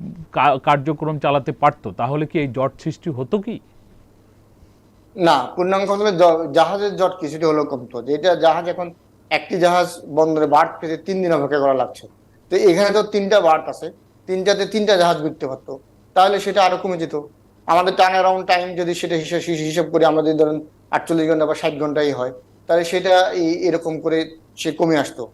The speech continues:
Speaker 2: তাহলে এই কন্টেইনার টার্মিনাল এখন আসলে পূর্ণাঙ্গ অপারেশনে না দেওয়ায়, মানে, দেশের জনগণের এবং মানুষের কোনো কাজে আসে নাই,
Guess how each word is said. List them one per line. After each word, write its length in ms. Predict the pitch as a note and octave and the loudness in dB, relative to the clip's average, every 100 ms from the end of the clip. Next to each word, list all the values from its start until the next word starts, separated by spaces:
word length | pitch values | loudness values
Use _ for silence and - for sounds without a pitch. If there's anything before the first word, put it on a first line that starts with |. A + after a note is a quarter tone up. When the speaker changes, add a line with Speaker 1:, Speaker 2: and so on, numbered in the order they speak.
| _ _ _ - | _ _ _ 0
Speaker 2:
তাহলে 300 | E3+ F3+ G3+ | 2 4 2
এই 220 | G3+ G3+ | 2 0
কন্টেইনার 400 | G3 F#3 F3+ G3 | 0 -2 -2 -2
টার্মিনাল 480 | F#3+ E3+ F3+ F3+ F#3 | 0 0 0 -2 0
এখন 260 | F#3 E3+ E3+ | -2 0 -2
আসলে 240 | D3+ D#3+ | -2 -2
পূর্ণাঙ্গ 360 | D#3 F3 E3+ E3 | -4 -2 2 2
অপারেশনে 400 | D3 D3 E3 E3 | 0 -4 -6 -4
না 200 | D#3+ C#3 | -2 -2
দেওয়ায়, 260 | C#3 D3 - - | -2 -2 -6 -14
মানে, 160 | C3+ C3 | -12 -8
দেশের 400 | B2+ C#3+ - F#3+ - _ _ C#3 | -2 -2 -2 -10 -12 _ _ 0
জনগণের 480 | D3 D3 D3+ E3+ - | 2 4 2 0 0
এবং 220 | C3 C3+ | 0 0
মানুষের 320 | C#3 C#3 D3+ | 0 0 -4
কোনো 180 | C#3+ C3+ | -4 -2
কাজে 220 | C3+ B2+ | -2 -2
আসে 180 | A#2 C3+ | -4 -6
নাই, 160 | A#2+ | -14